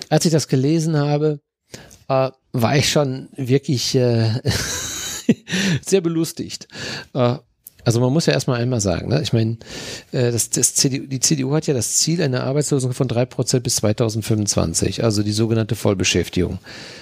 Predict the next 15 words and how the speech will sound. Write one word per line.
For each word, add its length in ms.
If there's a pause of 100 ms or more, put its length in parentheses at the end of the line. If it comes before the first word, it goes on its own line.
(160)
Das 160
ist 120
ja 140
wunderbar. 540
Das 180
haben 120
sie 100
mit 120
in 100
ihr 180
Wohl-, 240
Wahlprogramm 560
aufgenommen. 680 (720)
Und, 640
ähm, 680